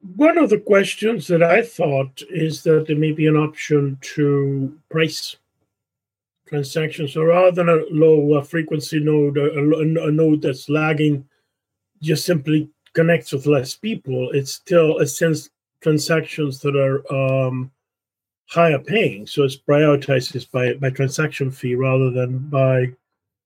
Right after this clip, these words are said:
um, just trying to reach as many people and not do it well. So you sort of do a good job on a subset of the transactions rather than, um, attempt to, uh, do a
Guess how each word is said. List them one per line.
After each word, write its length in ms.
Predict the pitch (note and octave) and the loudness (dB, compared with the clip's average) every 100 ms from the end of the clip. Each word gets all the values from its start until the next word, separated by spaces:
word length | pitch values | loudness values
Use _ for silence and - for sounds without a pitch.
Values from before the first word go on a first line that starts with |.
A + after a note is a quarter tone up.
| _ _ - | _ _ -8
um, 840 | C3 B2+ B2+ B2 B2+ B2 A#2+ A#2+ _ - | -4 -2 -2 -2 -2 -4 -8 -14 _ -6
just 240 | F#3 C#3+ | -4 -2
trying 240 | - D#3 C#3 | 2 2 2
to 100 | C#3+ | 0
reach 260 | C#3 D3 C3 | 0 0 -2
as 100 | C#3+ | 0
many 240 | D3 C3+ | 0 0
people 460 | C3+ C#3+ C3+ C3 B2+ | -4 -6 -2 -2 0
and 100 | C3 | -2
not 220 | C3 C3 | -2 -2
do 140 | C3+ | -2
it 100 | A#2+ | 0
well. 260 | C3+ E3 C3 | 2 2 2
So 140 | - | 0
you 100 | C#3 | -2
sort 180 | C3 E3 | 0 2
of 120 | C#3 | 2
do 140 | D3 D3 | 4 2
a 60 | |
good 220 | C3+ D3 C3 | 4 -2 0
job 320 | D3 C#3 C3 | 0 0 -2
on 120 | B2+ | -6
a 40 | |
subset 460 | A#2+ E3 C3+ - B2+ | -4 -6 -4 -2 -2
of 80 | B2+ | -2
the 80 | B2+ | -2
transactions 720 | C3+ B2+ C#3+ C3 - B2+ - | -4 -4 -6 -6 -8 -10 -6
rather 260 | B2+ B2 | -4 -2
than, 240 | A#2+ A#2+ A#2+ _ _ _ _ _ _ - | -4 -8 -10 _ _ _ _ _ _ -2
um, 380 | C#3 C3 B2 C3 | 2 2 0 -4
attempt 520 | C3 C3 D3+ C#3 C3 - | -6 0 2 2 -2 -4
to, 460 | C3+ C3 B2+ B2+ C3 | 0 2 0 -2 -2
uh, 500 | B2+ B2+ B2 B2+ B2+ _ - | 0 0 0 -4 -6 _ -8
do 240 | C#3 C3 | -2 0
a 160 | C3 | -2